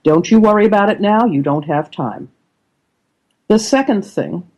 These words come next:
that you talk about in terms of money would be the, um,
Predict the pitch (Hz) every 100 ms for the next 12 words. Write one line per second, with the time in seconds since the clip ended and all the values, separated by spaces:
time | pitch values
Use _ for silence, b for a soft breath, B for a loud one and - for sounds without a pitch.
0 | _ _ 160 156 165 170 143 147 143 127
1 | 127 - 147 135 113 143 123 123 247 -
2 | B B 175 190 - - 196 190 190 185
3 | B B 170 170 190 175 175 160 - 175
4 | 165 160 156 156